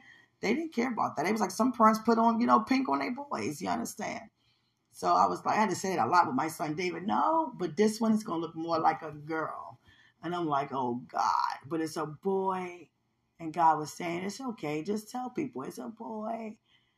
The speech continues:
You know, don't get upset. Don't be in your feelings. Just let people know, no, it's a boy." You can have on, a, it's a boy, you know, s-,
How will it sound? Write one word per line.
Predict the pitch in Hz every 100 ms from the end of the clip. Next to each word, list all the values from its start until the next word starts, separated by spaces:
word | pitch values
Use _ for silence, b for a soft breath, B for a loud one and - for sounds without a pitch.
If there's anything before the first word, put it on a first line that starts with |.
| _ _ -
You | 170
know, | 175 160 160
don't | 170 196
get | 220
upset. | 214 214 - 175 196
Don't | 175 180
be | 185
in | 208
your | 233
feelings. | 226 180 170 175 185 -
Just | 185 185 -
let | 170 175
people | 202 220
know, | 214 208 214
no, | 156 156
it's | 170 170
a | 220
boy." | 226 214 208 208 B B B B
You | 214
can | 220
have | 190 185 165
on, | 165 151 147 135
a, | 135 131
it's | 190 -
a |
boy, | 147 170 175 175 160 -
you | 185 185
know, | 180 175 160 - -
s-, | - -